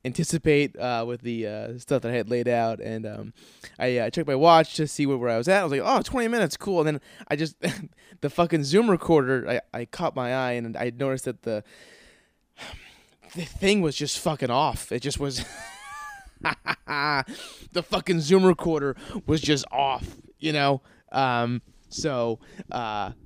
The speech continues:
didn't record a fucking thing. Actually didn't even record any of what I had just been fucking spitting into this mic the last twenty fucking minutes. So, there's that.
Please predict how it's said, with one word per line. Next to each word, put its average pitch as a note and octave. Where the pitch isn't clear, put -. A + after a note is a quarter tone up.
didn't G3
record E3
a C#3+
fucking E3+
thing. D4
Actually F#3
didn't F3+
even D#3
record C#3+
any D#3+
of E3
what D#3
I C#3
had C3+
just -
been D#3
fucking D3
spitting -
into D3
this C3+
mic E3
the D3+
last C3
twenty D3+
fucking C#3
minutes. A2
So, B2
there's D#3+
that. D3+